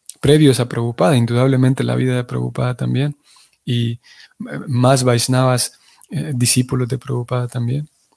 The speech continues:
eh, Vaishnavas contemporáneos incluso. Pero previo a Prabhupada tenemos varios acharyas, y había un grupo de ellos que son conocidos como los seis Goswamis. Algunos de ustedes saben de quién estoy hablando.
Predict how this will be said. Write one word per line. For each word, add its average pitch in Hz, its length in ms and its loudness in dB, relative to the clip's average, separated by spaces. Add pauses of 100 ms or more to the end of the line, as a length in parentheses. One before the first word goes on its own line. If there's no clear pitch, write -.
(380)
eh, - 300 -8
Vaishnavas 127 480 0
contemporáneos 127 680 -2
incluso. 135 340 -6 (1120)
Pero 127 200 2
previo 185 320 6
a 180 40 -2
Prabhupada 175 480 4
tenemos 139 360 2
varios 135 240 2
acharyas, 139 600 0 (540)
y 139 220 6
había 139 260 8
un 160 80 6
grupo 156 320 4
de 151 180 6
ellos 143 300 2
que - 100 -12
son 131 180 -8
conocidos 127 540 -6
como 127 240 -4
los 120 160 -4
seis 127 220 2
Goswamis. 127 680 2
Algunos 123 340 -2
de 127 60 -2
ustedes 123 420 -4 (300)
saben 123 280 4
de 123 80 0
quién 123 240 0
estoy 123 300 0
hablando. 143 400 0